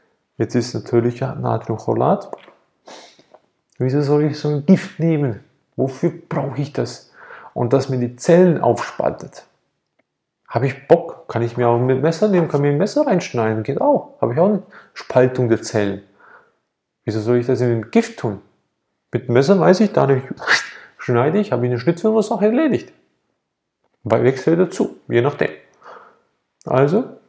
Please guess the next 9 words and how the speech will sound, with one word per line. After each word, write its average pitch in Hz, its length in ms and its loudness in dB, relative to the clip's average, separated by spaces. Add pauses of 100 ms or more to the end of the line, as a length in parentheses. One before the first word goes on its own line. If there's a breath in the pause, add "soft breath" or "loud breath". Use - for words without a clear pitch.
(120)
hinterfrag - 540 0
dich - 160 -16
mal. - 140 -20 (1900 loud breath)
Dann 123 140 2
gehen 160 100 6
wir 220 100 8
weiter. 127 460 0
Neomycin. 160 1120 0 (1700)
Neomycin, 120 1040 -2